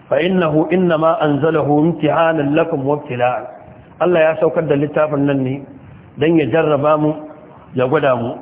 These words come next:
"Li yatabayyana al-muhsina minkum min al-musi." Dan wanda zai kyakkyawan aiki zai bayyana ga wanda zai mummunan aiki. "Fa yujazi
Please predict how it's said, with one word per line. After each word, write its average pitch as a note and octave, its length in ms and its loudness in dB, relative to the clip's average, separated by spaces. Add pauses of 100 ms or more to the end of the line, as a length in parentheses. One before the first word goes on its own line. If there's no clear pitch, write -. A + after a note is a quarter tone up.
(460)
"Li C3 160 2
yatabayyana D#3+ 640 2
al-muhsina C#3+ 640 0
minkum D#3 440 2
min C#3+ 180 0
al-musi." A#2+ 460 -6 (680)
Dan D#3+ 200 0
wanda D#3+ 260 0
zai D3+ 260 0
kyakkyawan D3+ 640 0
aiki D3 380 -4
zai E3 160 2
bayyana C#3 400 0
ga B2 100 -4
wanda C#3 220 2
zai C3 160 2
mummunan A#2+ 540 0
aiki. B2+ 340 -6 (560)
"Fa C3+ 80 0
yujazi D#3+ 800 2